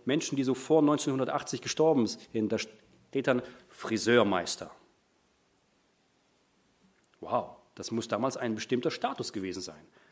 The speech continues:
Friseurmeister. Heute gibt's an jeder Ecke Barbershops, Friseure, ja, und keiner würde mehr auf seinen Grabstein schreiben,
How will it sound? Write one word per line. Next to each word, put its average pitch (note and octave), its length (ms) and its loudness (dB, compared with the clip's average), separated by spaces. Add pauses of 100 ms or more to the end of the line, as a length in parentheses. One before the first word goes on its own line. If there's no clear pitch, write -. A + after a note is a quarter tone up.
(140)
Friseurmeister. G2+ 880 0 (680)
Heute C3+ 260 0
gibt's C#3 180 2
an A2+ 80 2
jeder A2+ 200 4
Ecke G#2+ 360 0
Barbershops, G#2 1000 -4
Friseure, G#2+ 760 0
ja, G2+ 200 4
und G#2 200 -2
keiner C3 460 2
würde C3+ 160 4
mehr A#2 120 6
auf G#2+ 80 2
seinen G#2+ 140 0
Grabstein A2+ 440 0
schreiben, A2+ 360 2